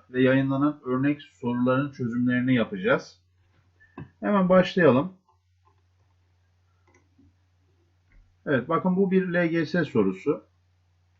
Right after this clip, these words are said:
Şimdi üç tane dikdörtgen verilmiş. Bir soruyu okuyalım.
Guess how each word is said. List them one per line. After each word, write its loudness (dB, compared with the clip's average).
Şimdi -6
üç -2
tane 4
dikdörtgen 0
verilmiş. 2
Bir -6
soruyu -2
okuyalım. 0